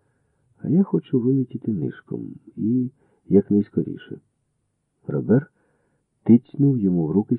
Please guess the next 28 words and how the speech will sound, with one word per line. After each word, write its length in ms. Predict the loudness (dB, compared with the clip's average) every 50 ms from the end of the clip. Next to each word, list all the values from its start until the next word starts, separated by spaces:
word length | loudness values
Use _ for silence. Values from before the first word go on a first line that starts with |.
| -2
свій 160 | -2 -2 -2 0
журнал. 560 | 0 -2 -2 -2 -6 -6 -8 -8 -10 -10 -10
"Ну, 180 | -10 -10 -12 -14 _
побудь 340 | -4 -4 -2 -2 -4 -4 -6 _
тут, 260 | -4 -6 -6 -4 -4 -6
я 160 | -6 -6 -6
спробую 480 | -10 _ _ -4 -2 0 2 0 0
влаштувати 520 | 0 -2 -6 -6 -4 -2 -2 -2 -2 -4 -4
тобі 260 | -6 -4 -4 -4 -4 -6 _
чудову 460 | _ -4 -4 -2 0 -2 -2 -2 -4
подорож. 520 | -6 -6 -8 -6 -6 -6 -6 -8 -10 -14 _ _ _ _ _ _ _ _ _ _ _ _ _
"Бамако?" 520 | -8 -6 -2 0 0 0 2 2 0 0 0 _ _ _ _ _ _ _ _ _ _ _ _ _ _ _ _ _ -10 -8 -8 -8
Якщо 500 | -6 0 2 2 2 0 0 0 2 2
зможеш 480 | 4 4 4 4 4 2 0 -4 -4 0
напрямий, 560 | 0 0 2 2 2 4 6 6 6 6 4
то 140 | 2 -2 -2
це 160 | -2 -2 -2
буде 200 | -2 0 0 0
ідеально, 600 | 0 2 2 0 2 2 0 0 0 0 0 0
але 260 | 2 2 2 0 -2 -4 _ _ _ _ _ _ _ _ _ _
перебирати 540 | 2 4 4 6 6 4 4 4 2 0 -2
мені 280 | -2 -2 -2 -4 -4
не 120 | -4 -4 -4
доводиться, 540 | -4 -2 0 0 -2 -2 -6 -6 -10 -12
полечу 380 | -8 -6 -6 -6 -6 -8 -8 -6
навіть 280 | -4 -4 -6 -6 -8 -12 _
з 80 | _ _
пересадкою". 600 | -6 -6 -4 -6 -6 -8 -8 -8 -8 -8 -8